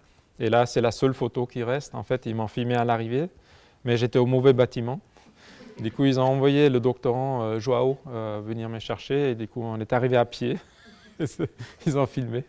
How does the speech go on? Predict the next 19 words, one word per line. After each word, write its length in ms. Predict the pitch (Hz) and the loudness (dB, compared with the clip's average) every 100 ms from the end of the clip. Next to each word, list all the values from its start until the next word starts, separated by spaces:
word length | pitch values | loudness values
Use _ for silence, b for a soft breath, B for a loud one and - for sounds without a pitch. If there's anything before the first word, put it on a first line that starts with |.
| _ | _
<laughs> 260 | - - - | -20 -20 -16
Le 1300 | 131 - - - - 311 - - - 151 - 156 110 | -14 -14 -14 -14 -14 -14 -14 -16 -10 -10 -10 -12 -6
bonhomme 300 | 120 117 117 | -4 -4 -6
qui 140 | - | -8
arrive 200 | 120 123 | -10 -8
à 80 | 113 | -12
pied. 260 | - 135 - B B B B | -8 -10 -10 B B B B
Donc, 220 | 123 113 | -4 -2
euh, 280 | 120 107 107 | 0 0 -2
j'ai 140 | 107 113 | -4 -6
tiré 240 | 120 123 | -2 -2
une 100 | 113 | -2
photo 300 | - 110 117 | -6 -8 -8
de, 160 | 107 104 | -8 -8
du 100 | 101 | -10
film. 320 | - 113 135 - _ | -10 -10 -10 -14 _
Mais 240 | 107 101 95 98 | -12 -12 -12 -12
voilà. 160 | 101 98 135 _ _ b b b b b b b b b b _ - | -12 -14 -18 _ _ b b b b b b b b b b _ -10
Euh, 800 | 110 104 104 101 101 98 95 95 | -6 -4 -4 -4 -4 -6 -6 -6